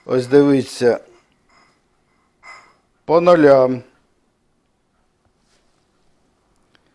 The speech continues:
Сімсот двадцять вісім грамів. То була сама велика, а це сама маленька. Шістсот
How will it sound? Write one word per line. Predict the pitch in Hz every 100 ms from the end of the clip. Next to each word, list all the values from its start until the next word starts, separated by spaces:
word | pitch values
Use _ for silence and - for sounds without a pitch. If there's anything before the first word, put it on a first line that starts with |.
| _ _ _ _ _ _ _ _ _ _ _
Сімсот | - 151 151 131 - 180 190 185
двадцять | - 113 135 160 156 - 160 120
вісім | 135 151 - 151 120
грамів. | 117 120 117 117 107 - _ _ _ _ _ _ _ _ _ _ _ _ _ _ _ _ _ _ _ _ _ _ _ _ _ _ _ _ _ _ _ _
То | - 156
була | 151 156 160
сама | 165 160 156
велика, | 151 156 190 190 123 95 - _ _ _ _
а | 147
це | 139 175 180
сама | 160 156 151
маленька. | 151 143 117 110 101 98 -
Шістсот | - 151 143 - 175 185 196 202